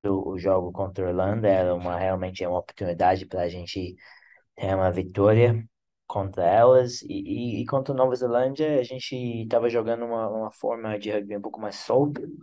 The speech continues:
Ele abriu algumas oportunidades pra gente. Então, a-, as dois jogos tinham oportunidades, com certeza, mas sim, contra o Japão, a gente,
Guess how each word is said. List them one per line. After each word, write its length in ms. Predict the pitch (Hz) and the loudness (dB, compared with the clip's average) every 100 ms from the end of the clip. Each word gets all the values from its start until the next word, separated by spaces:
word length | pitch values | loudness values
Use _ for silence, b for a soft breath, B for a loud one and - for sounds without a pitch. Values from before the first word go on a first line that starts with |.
| _ _ _ _ _ | _ _ _ _ _
Ele 240 | 113 131 | 0 6
abriu 300 | 135 131 139 | 6 6 8
algumas 380 | 139 117 113 104 | 8 6 0 -2
oportunidades 640 | 101 - - 98 95 95 - | -4 -6 -10 -6 -4 -4 -6
pra 200 | 101 92 | -8 -8
gente. 380 | 92 90 85 - | -8 -12 -14 -14
Então, 280 | - 104 104 | -6 -4 -4
a-, 300 | 53 62 104 | -2 0 2
as 120 | 107 | 0
dois 260 | - 131 135 | 0 2 2
jogos 480 | - 117 120 113 - | 2 2 2 0 -10
tinham 280 | - 110 - | -10 -8 -8
oportunidades, 880 | 110 - - 107 95 98 107 107 | -8 -10 -10 -8 -2 -2 -2 -4
com 180 | - 107 | -14 -14
certeza, 500 | 101 98 - 117 120 | -10 -12 -4 -2 -2
mas 580 | 113 113 139 143 - - b b b b b | -4 -2 -2 -4 -12 -16 b b b b b
sim, 320 | - 147 147 | -6 2 2
contra 220 | 143 131 | 2 0
o 40 | 113 | 0
Japão, 420 | 117 110 135 143 | 0 2 2 2
a 60 | 131 | 0
gente, 800 | 120 - 120 113 107 101 - | -4 -10 -10 -6 -4 -4 -8